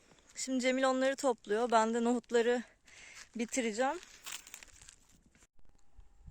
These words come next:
Evet, nohutu ektiğimiz yer burası.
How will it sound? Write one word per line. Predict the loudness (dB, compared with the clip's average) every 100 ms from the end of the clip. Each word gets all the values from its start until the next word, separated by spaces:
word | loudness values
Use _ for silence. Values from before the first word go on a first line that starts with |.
| -20 -6
Evet, | -2 0
nohutu | 4 6 6 4
ektiğimiz | 2 0 0 0 6
yer | 6 6 4
burası. | 4 4 2 -2 -2